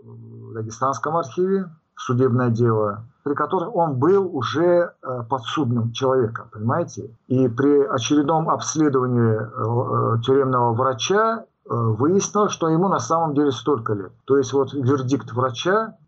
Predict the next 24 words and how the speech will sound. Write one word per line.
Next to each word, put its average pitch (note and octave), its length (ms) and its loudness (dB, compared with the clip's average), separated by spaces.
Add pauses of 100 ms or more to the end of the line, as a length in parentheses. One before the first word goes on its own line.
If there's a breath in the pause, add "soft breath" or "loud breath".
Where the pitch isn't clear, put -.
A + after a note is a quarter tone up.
э, A#2 240 -4
решил, F3 420 2
что C#3 520 2
он D3+ 420 0
уже C3+ 300 2
может C3 500 -2
быть A2+ 180 -4
судим, C#3+ 580 2
да, E3+ 220 0
и C#3+ 580 0
выносить B2 500 -2
ему C3 160 0
можно B2 260 2
наказание. A#2 600 0 (340 loud breath)
Поэтому G#3 600 0
Ахмеда E3 680 0 (140)
расстреляли. C#3+ 920 -2 (520)
В - 100 -20
последующем, C3+ 960 -2
в - 140 -16
тридцать D#3 440 0
седьмом C3+ 340 0
году A2+ 260 0
уже, C3+ 500 0